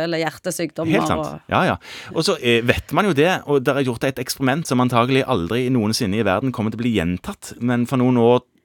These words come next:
Speaker 2: mange år tilbake, så var det en gjeng forskere som holdt noen rotter våkne, kunstig, holdt de våkne lenge, lenge, lenge, lenge,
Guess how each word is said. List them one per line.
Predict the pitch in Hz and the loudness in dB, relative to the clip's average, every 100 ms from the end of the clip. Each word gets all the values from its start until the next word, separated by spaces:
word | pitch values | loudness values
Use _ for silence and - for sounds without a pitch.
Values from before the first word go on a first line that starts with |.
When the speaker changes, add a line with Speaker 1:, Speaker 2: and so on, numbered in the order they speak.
| - - | -20 -2
Speaker 2:
mange | 104 123 92 151 | 2 4 2 0
år | 117 120 | 2 2
tilbake, | 110 110 117 180 - - - | 4 2 0 -4 -6 -14 -16
så | - | -2
var | 139 | 0
det | 131 | 0
en | 143 | 0
gjeng | 113 127 | 0 -2
forskere | 127 - - 131 | -4 -6 -6 -4
som | 127 | -2
holdt | 117 120 - | 0 -2 -2
noen | 127 | -2
rotter | 123 - - 127 | -2 -6 -2 0
våkne, | 127 82 - 214 - | 0 -2 -4 -6 -4
kunstig, | - 120 - 175 151 | -2 0 0 -2 -2
holdt | 127 135 | -4 -2
de | 147 | 0
våkne | 123 - 143 170 - | 0 0 -4 -4 -2
lenge, | 131 110 | 0 2
lenge, | 120 107 | 0 0
lenge, | 113 95 | -2 -2
lenge, | 101 95 175 | -2 0 -2